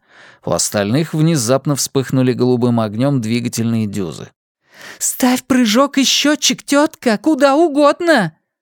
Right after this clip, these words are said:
"А тебе плохо не станет? Ремни застегнула?" "Погоди!" крикнула Кёрк, отключаясь от системы. "Мне нужно... Я сейчас!"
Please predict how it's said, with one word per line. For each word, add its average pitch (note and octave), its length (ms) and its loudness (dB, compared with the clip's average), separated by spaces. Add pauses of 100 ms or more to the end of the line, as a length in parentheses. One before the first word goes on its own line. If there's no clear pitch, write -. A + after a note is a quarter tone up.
(340)
"А A#3+ 100 -2
тебе C4+ 320 0
плохо C4+ 460 0
не A#3 160 2
станет? A#3+ 560 -2 (300)
Ремни E4+ 400 2
застегнула?" A#3+ 840 0 (200)
"Погоди!" F4 760 0
крикнула D#3 500 0
Кёрк, F3 360 -2
отключаясь C#3 560 -2
от C#3+ 100 -2
системы. A#2+ 540 -4 (300)
"Мне F4+ 160 2
нужно... F#4+ 480 2 (400)
Я F4+ 240 2
сейчас!" F#4+ 580 2